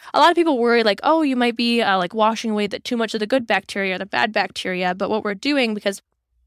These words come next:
I mean, we all kind of eat like crap in America, um, even if we're eating really well. Like, we still all go out and have a drink or do whatever. And so what ends up happening inside of our gut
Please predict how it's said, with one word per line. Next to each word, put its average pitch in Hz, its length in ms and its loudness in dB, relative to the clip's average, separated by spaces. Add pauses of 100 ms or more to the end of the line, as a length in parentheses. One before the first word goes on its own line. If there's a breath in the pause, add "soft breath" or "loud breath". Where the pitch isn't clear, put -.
(140)
I 233 60 -4
mean, 233 120 2
we 240 100 4
all 233 200 4
kind 208 200 -2
of 190 80 -6
eat 180 120 -10
like - 160 -8
crap - 280 -8
in 226 80 -10
America, 208 640 -2
um, 190 200 -4
even 220 180 -4
if 190 100 -4
we're 202 80 -4
eating 190 200 -4
really 196 200 -4
well. 220 240 4
Like, 175 180 -4
we 190 80 -4
still - 180 -4 (200)
all 190 160 -2
go 196 160 -6
out 185 140 -2
and 196 100 -8
have 196 160 -6
a 196 40 -4
drink 190 460 -4
or 190 140 -6
do 208 180 -4
whatever. 196 400 0
And 180 160 -4
so - 60 -16
what 196 100 -6
ends - 160 -10
up - 80 -20
happening 226 440 -2
inside 196 240 -4
of 180 80 -8
our 202 160 -16
gut 247 280 4